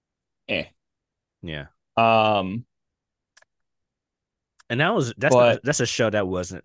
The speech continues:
Speaker 2: really talked about that much. Like
Speaker 1: No, it, so, I mean, it's a British show.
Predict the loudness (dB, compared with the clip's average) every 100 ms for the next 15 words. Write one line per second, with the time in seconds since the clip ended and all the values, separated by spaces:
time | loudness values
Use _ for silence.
0 | -16 -12 -10 -12 -8 -10 -10 -16 -16 -18
1 | -20 -18 -20 -20 -20 _ _ _ _ _
2 | -6 -2 -2 0 0 2 0 -2 -6 -6
3 | -6 -6 0 2 2 -2 -6 _ _ _
4 | _ _ _ _ _ _ _ _ -10 -8
5 | -6 -4 -2 -2 -4 -6 -4 -4 -6 -10